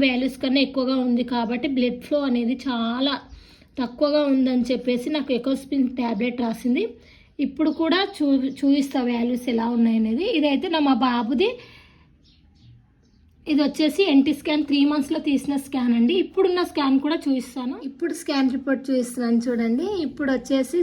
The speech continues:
సింగిల్ లైవ్ ఒకటి బేబీ, అంటే మనకు సింగిల్ బేబీ ఉన్నప్పుడు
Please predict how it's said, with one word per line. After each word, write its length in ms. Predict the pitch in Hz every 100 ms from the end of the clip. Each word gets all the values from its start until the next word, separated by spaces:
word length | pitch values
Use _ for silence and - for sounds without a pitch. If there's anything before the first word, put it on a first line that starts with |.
| -
సింగిల్ 380 | 262 240 247 240
లైవ్ 160 | 254 311
ఒకటి 280 | 254 240 240 - - - 254 233
బేబీ, 320 | 233 220 330 415 - - - 254
అంటే 160 | 247 269 269
మనకు 200 | 269 -
సింగిల్ 260 | 240 240 240
బేబీ 180 | 247 233 233
ఉన్నప్పుడు 340 | 226 240 285